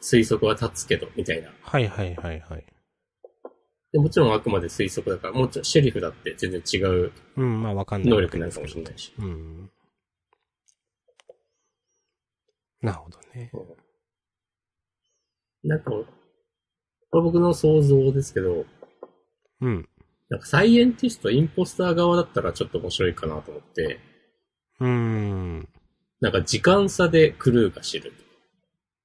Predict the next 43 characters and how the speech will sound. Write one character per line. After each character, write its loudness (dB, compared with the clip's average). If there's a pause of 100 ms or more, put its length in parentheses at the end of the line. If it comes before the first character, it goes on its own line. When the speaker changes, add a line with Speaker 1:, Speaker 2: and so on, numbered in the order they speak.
(160)
Speaker 2:
あ -4
ー、 -2
な -4
る -4
ほ -4
ど。 -6 (200)
そ -6
れ 0
は 0 (300)
面 -4
白 -4
い -6
で -
す -18
ね。 -14 (340)
Speaker 1:
で、 4 (360)
あ -6
の、 -2
ボ 2
タ 4
ン 2
を 0
押 -4
さ 2
れ、 0 (420)
そ -4
の、 -2
例 0
え 6
ば 4
三、 0 (180)
二 4
十 8
秒 6
後 6
に 0
死 -6
ぬ -10
と -14
か -16
だ -20
っ -20 (160)
て -2